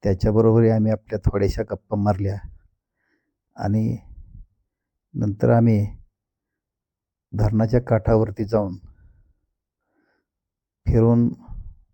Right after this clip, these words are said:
बघितलं व याच्याच बाजूला, म्हणजे आमच्या उजव्या बाजूला बोटिंग क्लबसुद्धा आहे. या ठिकाणी खाजगी बोटिंग क्लब आहे आणि त्या ठिकाणी आपल्याला बोटिंगची व्यवस्था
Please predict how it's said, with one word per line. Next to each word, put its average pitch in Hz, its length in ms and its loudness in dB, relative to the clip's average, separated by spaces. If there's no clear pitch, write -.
बघितलं 107 540 0
व 110 360 0
याच्याच 117 360 6
बाजूला, 110 480 8
म्हणजे 101 260 -2
आमच्या 107 340 2
उजव्या 117 280 6
बाजूला 107 400 2
बोटिंग 117 440 6
क्लबसुद्धा 113 500 4
आहे. 104 220 2
या 110 80 2
ठिकाणी 110 500 -2
खाजगी 107 340 -2
बोटिंग 110 360 -2
क्लब 107 260 -2
आहे 104 140 0
आणि 107 280 -6
त्या 120 100 -10
ठिकाणी 113 460 -2
आपल्याला 107 340 0
बोटिंगची 110 580 0
व्यवस्था 110 520 4